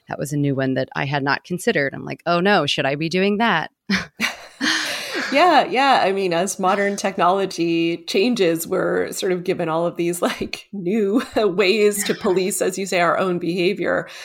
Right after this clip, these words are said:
Speaker 2: Um, but to what end, right?
Speaker 1: Yeah, yeah.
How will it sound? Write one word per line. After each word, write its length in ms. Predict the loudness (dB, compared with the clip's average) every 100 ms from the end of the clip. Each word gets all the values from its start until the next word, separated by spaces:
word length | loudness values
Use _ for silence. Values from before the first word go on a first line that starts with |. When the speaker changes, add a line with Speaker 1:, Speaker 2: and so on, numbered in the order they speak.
| -16 -8 -4
Speaker 2:
Um, 240 | -2 -2
but 180 | -2 -4
to 100 | -4
what 200 | 0 0
end, 420 | 0 -2 -8 -14 -12
right? 220 | -10 -8 -4
Speaker 1:
Yeah, 380 | -2 0 0 -4 -4
yeah. 360 | -2 0 0